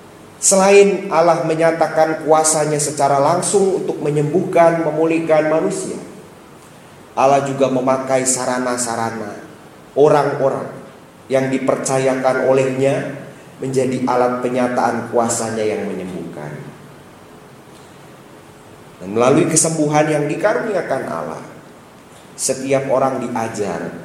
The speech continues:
untuk membangun, memelihara relasi yang sehat. Pertama dengan Allah, lalu dengan sesamanya. Kesembuhan karunia Allah adalah kesembuhan yang utuh dan menyeluruh sifatnya.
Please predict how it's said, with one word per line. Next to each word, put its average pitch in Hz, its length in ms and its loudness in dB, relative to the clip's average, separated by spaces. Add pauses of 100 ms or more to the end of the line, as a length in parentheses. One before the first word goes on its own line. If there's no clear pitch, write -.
untuk 107 240 -8
membangun, 110 800 0
memelihara 107 800 0
relasi 101 480 -2
yang 90 80 -8
sehat. 85 400 -10 (320)
Pertama 101 400 -4
dengan 104 320 -6
Allah, 85 360 -10 (920)
lalu 104 280 -4
dengan 98 200 -6
sesamanya. - 720 -10 (800)
Kesembuhan 180 880 0
karunia 143 560 -4
Allah 131 320 2
adalah 131 280 2
kesembuhan 139 480 -2
yang 135 160 0 (120)
utuh 285 640 0
dan 131 320 -2
menyeluruh 120 560 -2
sifatnya. 78 760 -12